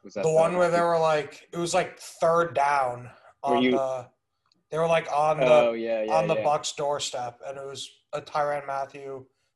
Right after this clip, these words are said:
Speaker 2: pass interference in the end zone, so they got it, like, on the one and scored a touchdown, like, on the
Speaker 1: Yeah,
Speaker 2: next
Speaker 1: he was
Speaker 2: play.
Speaker 1: def-, I remember that one. Yeah, he was,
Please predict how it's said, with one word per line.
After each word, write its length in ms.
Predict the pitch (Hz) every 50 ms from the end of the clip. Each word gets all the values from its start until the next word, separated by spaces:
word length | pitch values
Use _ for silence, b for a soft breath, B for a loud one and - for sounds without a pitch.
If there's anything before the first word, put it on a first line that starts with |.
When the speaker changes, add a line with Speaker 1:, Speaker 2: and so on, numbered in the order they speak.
| _ -
Speaker 2:
pass 240 | 143 139 139 -
interference 500 | 151 147 139 123 139 143 139 135 135 -
in 160 | - 147 143 139
the 140 | 139 135 131
end 220 | 127 127 127 123
zone, 280 | 117 127 123 123 123 120
so 140 | - 127 127
they 100 | 127 123
got 220 | 127 123 123 123
it, 120 | 131 127 127
like, 180 | 135 135 127 -
on 140 | 139 135 131
the 80 | 135
one 580 | 131 123 120 127 131 127 127 127 123 123 120 - _ _ _ _ _ _ _ _ _ _ _ _ _ _ _ _ _ _ _ - 139
and 220 | 139 135 131 131
scored 300 | - - - 135 127 127
a 40 | 123
touchdown, 520 | - 123 123 123 - - 120 120 120 120 123
like, 160 | 123 120 123
on 60 | 123
the 60 | 127
Speaker 1:
Yeah, 180 | 131 127 117 110
Speaker 2:
next 120 | 110 120
Speaker 1:
he 100 | 123 127
was 140 | 123 123 123
Speaker 2:
play. 200 | 123 123 131 127
Speaker 1:
def-, 120 | 120 - - 117
I 160 | 120 123 127 127
remember 340 | 117 120 117 117 110 110
that 200 | 107 107 107 104
one. 200 | 104 104 104 101
Yeah, 240 | 104 107 107 104 101
he 240 | 104 107 113 113 113
was, 180 | 104 - -